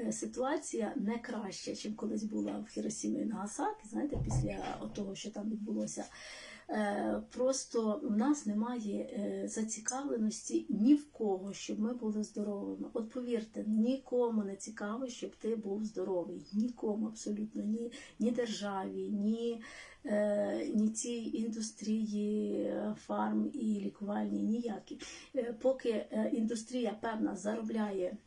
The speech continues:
на чому вона заробляє, їй треба, щоб того було більше. І, е, чому зараз невигідні здорові люди? Тому що здоровими людьми неможливо управляти,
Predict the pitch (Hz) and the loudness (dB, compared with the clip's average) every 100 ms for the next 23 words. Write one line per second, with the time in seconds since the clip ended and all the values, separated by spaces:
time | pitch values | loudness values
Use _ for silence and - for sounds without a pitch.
0 | - 220 247 226 208 208 196 202 247 349 | 0 2 2 2 2 2 2 0 2 4
1 | 403 247 226 - 294 233 214 - 233 208 | 4 2 0 0 0 -2 -4 -2 0 0
2 | 208 208 - 202 - - - - _ _ | 0 0 0 -4 -4 -10 -14 -18 _ _
3 | _ - - - - - - - - - | _ -20 -14 -12 -10 -12 -12 -12 -12 -4
4 | 233 220 220 233 214 214 254 254 269 214 | 2 4 4 6 4 4 2 2 2 2
5 | 202 196 220 226 233 196 - 196 - 208 | 0 4 4 4 4 2 0 -4 -2 -2
6 | 196 196 196 285 311 285 208 208 - 202 | 0 0 0 2 2 2 0 0 -2 -4
7 | - 226 208 190 196 196 208 202 180 208 | -2 0 0 0 0 0 -2 -2 0 0
8 | 226 208 190 180 220 285 302 339 320 277 | -2 -2 -2 -2 -2 -2 2 2 0 -2